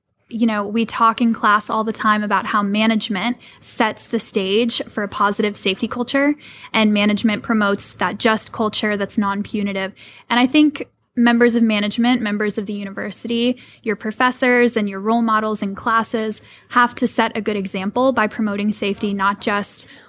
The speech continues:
when it's seen, but as Bob said, do the right thing when no one is watching. So in, you know, work experience, we talk about safety in an office setting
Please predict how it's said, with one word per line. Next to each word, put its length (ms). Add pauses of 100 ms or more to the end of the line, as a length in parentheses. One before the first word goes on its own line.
when 180
it's 160
seen, 640
but 140
as 200
Bob 360
said, 440 (400)
do 180
the 120
right 260
thing 180
when 160
no 120
one 160
is 140
watching. 520 (360)
So 560 (440)
in, 500
you 100
know, 100
work 260
experience, 600
we 100
talk 240
about 200
safety 400
in 80
an 80
office 400
setting 580